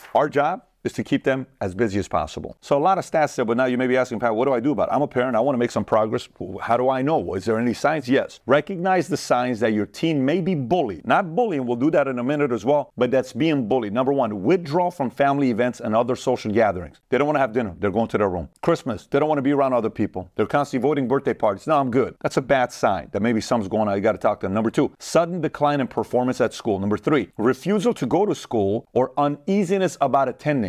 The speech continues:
Why not? What happened? Is there a reason? Reporting feeling ill to avoid going to school, and it's a constant repetitive behavior. New avoidance of going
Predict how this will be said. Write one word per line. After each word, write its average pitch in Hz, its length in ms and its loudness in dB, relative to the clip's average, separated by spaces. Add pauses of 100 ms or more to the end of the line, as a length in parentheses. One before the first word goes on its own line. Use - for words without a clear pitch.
(120)
Why 104 220 0
not? 120 300 -2
What 107 220 0
happened? 113 280 0
Is 98 120 -4
there 110 100 4
a - 20 4
reason? 113 520 0
Reporting 180 580 0
feeling 196 580 0
ill 165 340 2
to - 200 -4
avoid 127 400 0
going 143 280 0
to 113 120 -4
school, - 300 -4
and 120 120 0
it's 120 120 -2
a 117 60 0
constant 139 520 0
repetitive 120 500 0
behavior. 110 460 0
New 170 420 0
avoidance 135 720 0 (100)
of 104 180 0
going 151 300 2